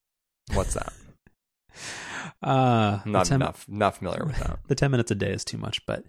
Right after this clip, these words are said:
Speaker 1: <laughs>
Speaker 2: have you seen the, I, uh, this was like a week ago. There was a thing where Disney Plus was just tweeting out every thing that's gonna be on the service
Speaker 1: Yeah, they
Speaker 2: for
Speaker 1: were,
Speaker 2: two days
Speaker 1: they were
Speaker 2: straight.
Speaker 1: doing, uh, they were doing an Instagram story with that too.
Speaker 2: Oh,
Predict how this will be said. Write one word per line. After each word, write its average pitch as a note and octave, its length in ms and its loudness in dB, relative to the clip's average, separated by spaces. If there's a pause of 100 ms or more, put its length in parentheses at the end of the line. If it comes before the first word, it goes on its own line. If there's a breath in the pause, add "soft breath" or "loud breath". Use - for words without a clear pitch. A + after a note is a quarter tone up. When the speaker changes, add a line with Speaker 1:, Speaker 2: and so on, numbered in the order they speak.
(100)
Speaker 1:
<laughs> - 160 -6
Speaker 2:
have C#3 260 4
you F#3 140 6
seen E3+ 460 4
the, C#3 840 4 (760)
I, D3 80 2
uh, E3 220 4
this D3+ 160 6
was C#3 100 2
like C#3+ 140 6
a A2 100 6
week A#2 160 4
ago. C3+ 400 2 (480 loud breath)
There C3+ 80 6
was C3 120 8
a - 20 0
thing E3 180 4
where D#3+ 140 6
Disney A#2 360 2
Plus - 380 2
was G#2+ 140 2
just - 180 0
tweeting A2+ 320 2
out A2 400 2
every G#2+ 800 2 (220)
thing G#2+ 320 4
that's G#2+ 160 4
gonna B2 180 6
be C#3 60 2
on A2 120 4
the A2+ 60 4
service A2+ 720 2
Speaker 1:
Yeah, D3 340 8
they A#2 140 8
Speaker 2:
for B2 60 6
Speaker 1:
were, B2+ 160 8
Speaker 2:
two B2 200 6
days B2+ 220 6
Speaker 1:
they C3+ 40 6
were C#3 60 8
Speaker 2:
straight. C3+ 140 6
Speaker 1:
doing, C3+ 480 6
uh, G2 320 6
they B2 120 8
were B2+ 120 6
doing B2+ 320 4
an F#2+ 80 2
Instagram F#2 520 0
story G2 520 -2
with G2 240 -6
that - 240 0
too. G#2 420 -4 (240)
Speaker 2:
Oh, A2+ 120 0